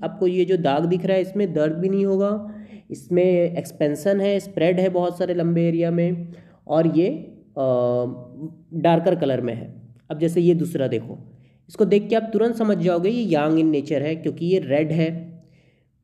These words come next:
pain भी इसमें बहुत होगा, एक जगह पे contracted है। तो इस तरीके से हम yin और yang पहचान सकते हैं। तो ये एक बहुत छोटी सी झलक दी मैंने आपको।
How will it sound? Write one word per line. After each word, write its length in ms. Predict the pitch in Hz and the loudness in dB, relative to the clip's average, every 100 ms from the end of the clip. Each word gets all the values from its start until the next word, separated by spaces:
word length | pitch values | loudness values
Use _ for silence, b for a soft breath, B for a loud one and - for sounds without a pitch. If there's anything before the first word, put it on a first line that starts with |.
| _ _ _ _ _ - | _ _ _ _ _ 4
pain 240 | 180 202 | 4 4
भी 80 | 202 | 0
इसमें 240 | 196 202 | -2 0
बहुत 300 | 175 165 165 | 0 0 -2
होगा, 580 | 160 147 151 160 - - - | -2 -2 -4 -8 -14 -10 -2
एक 140 | 190 | 0
जगह 180 | 180 185 | 2 0
पे 120 | 190 | -2
contracted 720 | 180 160 151 147 143 - 190 | 0 0 0 -2 -4 0 2
है। 420 | 170 147 156 - - | 4 2 0 -6 -6
तो 60 | |
इस 220 | 175 208 - | -4 -2 0
तरीके 340 | 185 196 202 | 2 2 0
से 120 | 190 | 0
हम 300 | 185 220 - 160 | 0 0 -2 0
yin 300 | 185 190 - | 0 0 -4
और 140 | 156 | -2
yang 340 | 147 143 175 269 B B B B | 0 0 -2 -4 B B B B
पहचान 360 | 165 170 160 165 | 0 4 4 2
सकते 280 | 160 - 135 | -2 -4 -4
हैं। 60 | |
तो 80 | 143 | -2
ये 100 | 214 | -2
एक 140 | 247 | 0
बहुत 240 | 208 220 - | 0 0 -2
छोटी 300 | 180 170 208 | 0 0 2
सी 80 | 214 | 2
झलक 300 | 160 156 170 | 2 2 2
दी 160 | 170 | 2
मैंने 200 | 180 160 | 2 2
आपको। 520 | 151 139 - 247 - | 0 -2 -6 -6 -8